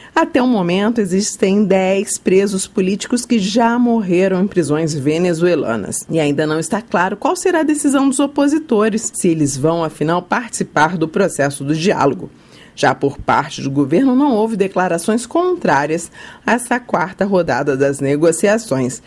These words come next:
No entanto, analistas consideram que a morte de Raul Isaías Baduel pode gerar um marco nessas negociações.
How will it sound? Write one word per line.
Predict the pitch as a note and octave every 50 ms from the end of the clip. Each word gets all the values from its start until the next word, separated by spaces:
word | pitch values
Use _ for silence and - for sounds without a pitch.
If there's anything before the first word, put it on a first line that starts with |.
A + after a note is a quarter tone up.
| - - - - - - E3
No | E3
entanto, | D#3+ D3 C#3+ - D#3 D#3+ F#3 A3+ A#3+ A#3+ A#3
analistas | F#3 D#3 C3 D3+ D#3+ E3 D#3 D#3 D3+ E3 - - G3+ -
consideram | - - F4+ G#4 G4 - D#4+ G3+ D#3+ C#3+ D3 D#3 F3
que | - F3
a | C#3 B2+
morte | B2 C#3 F3 - - - A#3+
de | A3 C#4
Raul | C4 C4 B3 A3 F#3+ E3+ E3+ F3
Isaías | F3 E3 D#3 F3+ D3+ C#3+ D3 D#3 D#3+
Baduel | E3+ F#3+ G#3 G#3+ G3+ F3 E3+ G3 B3 B3 - - - - - _ _ -
pode | - D#3 D#3 G3 F3+
gerar | E3+ D#3+ D#3 C3+ B2 C3+ D3+ F3 -
um | A#3+ B3+ B3
marco | A3 F#3 D3+ C#3 C3 C3 C#3 - - - D#3+ - - - - _
nessas | - D#3 D#3 C#3+ D3 - D3+ C#3+ D3
negociações. | C#3+ C#3+ D#3+ F#3+ A3 B3+ B3+ B3+ - - A#3 C#4+ C#4+ - - - A#2 A#2 B2 B2+ - - - -